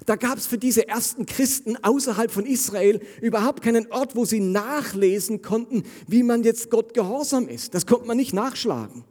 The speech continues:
Wenn sie Glück hatten, dann blieb einer der Apostel, der in dieser Stadt die Jünger, äh, äh, zum Glauben gebracht hat, vielleicht ein paar Wochen, wenn's,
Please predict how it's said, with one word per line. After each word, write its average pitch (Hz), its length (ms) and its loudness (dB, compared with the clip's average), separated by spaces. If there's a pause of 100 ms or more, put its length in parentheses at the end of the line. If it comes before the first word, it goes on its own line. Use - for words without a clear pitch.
(1000)
Wenn 220 200 4
sie 220 160 2
Glück 277 380 0
hatten, 214 360 -2 (320)
dann 220 200 0
blieb 269 300 4
einer 214 260 0
der 208 160 2
Apostel, 247 600 0 (240)
der 190 220 6
in 190 140 -4
dieser 202 220 0
Stadt 214 380 0 (240)
die 190 220 0 (180)
Jünger, 240 400 2
äh, 190 600 0
äh, 170 60 0
zum 202 140 -4
Glauben 208 260 2
gebracht 214 380 -2
hat, 202 200 0 (160)
vielleicht 208 320 2
ein 196 60 -4
paar 190 200 2
Wochen, 240 320 2
wenn's, 196 180 2